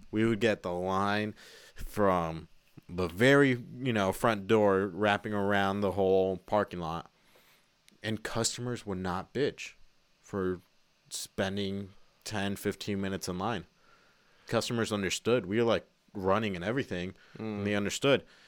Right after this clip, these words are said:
Speaker 1: Especially, like, the very first week, um, we would, <laughs> although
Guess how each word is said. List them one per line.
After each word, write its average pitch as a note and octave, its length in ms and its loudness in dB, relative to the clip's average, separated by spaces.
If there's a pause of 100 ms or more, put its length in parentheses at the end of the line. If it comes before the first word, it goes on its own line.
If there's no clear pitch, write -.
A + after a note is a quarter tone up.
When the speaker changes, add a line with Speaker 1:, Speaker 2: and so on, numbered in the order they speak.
(120)
Speaker 1:
Especially, A#2+ 460 0
like, G#2 200 0
the G#2 120 -4
very A2+ 240 2
first A2 360 -2
week, G2+ 300 -2 (480)
um, F#2 540 0 (100)
we G#2 160 0
would, G2+ 240 2 (560)
<laughs> - 380 0
although A2+ 560 2